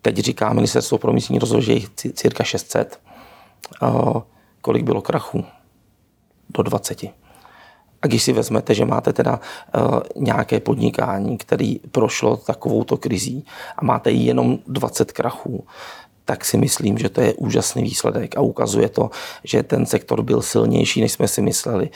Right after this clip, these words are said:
že byl schopnější reagovat a nějakým způsobem se přizpůsobit. Eh,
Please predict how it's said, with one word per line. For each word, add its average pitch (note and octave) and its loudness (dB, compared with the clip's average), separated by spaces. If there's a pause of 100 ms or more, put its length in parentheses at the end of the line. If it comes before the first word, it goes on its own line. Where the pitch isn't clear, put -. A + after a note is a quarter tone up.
(240)
že - 2
byl A#2 2
schopnější A#2+ 2
reagovat A2+ 0 (340)
a - -2
nějakým A#2+ 2
způsobem A#2+ -2
se - 0
přizpůsobit. - -2 (460)
Eh, A#2 2